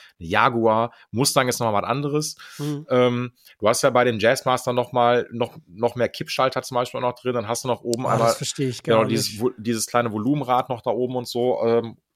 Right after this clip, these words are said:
Speaker 1: das ist schon, da ist schon ein bisschen was drin, aber die
Speaker 2: Ja.
Speaker 1: Jazzmaster hat schon, äh, die hat seit ein paar Jahren, ist die, wird die extremst gehypt. Unglaublich.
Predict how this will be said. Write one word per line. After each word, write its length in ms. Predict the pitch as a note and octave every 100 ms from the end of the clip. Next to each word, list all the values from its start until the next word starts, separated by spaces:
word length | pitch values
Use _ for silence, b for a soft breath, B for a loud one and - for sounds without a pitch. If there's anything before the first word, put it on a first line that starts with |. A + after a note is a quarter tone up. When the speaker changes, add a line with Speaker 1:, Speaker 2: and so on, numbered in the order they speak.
| -
Speaker 1:
das 220 | G#2+ -
ist 120 | B2
schon, 340 | - C3 B2+ B2+ b b
da 80 | -
ist 120 | G2 -
schon 100 | C3
ein 40 |
bisschen 220 | C3+ - A#2
was 120 | G#2
drin, 220 | A2 B2+
aber 220 | G#2 G#2
die 100 | G2
Speaker 2:
Ja. 120 | E2
Speaker 1:
Jazzmaster 400 | G2+ A#2 A#2+ - G#2+
hat 120 | -
schon, 460 | - G#2+ G#2+ G#2 -
äh, 280 | G2+ G2+ G2+
die 80 | G2+
hat 80 | -
seit 160 | G2+ G2
ein 60 |
paar 160 | - G2
Jahren, 300 | G2 G#2 G2
ist 240 | - -
die, 300 | G2 F#2+ G2 _ _ _ _ _ _ _ _
wird 180 | F#2+ G#2
die 80 | -
extremst 560 | - - - A2+ G2+
gehypt. 420 | F2+ D#2+ D#2 - -
Unglaublich. 500 | G2+ E2+ D#2 D#2 -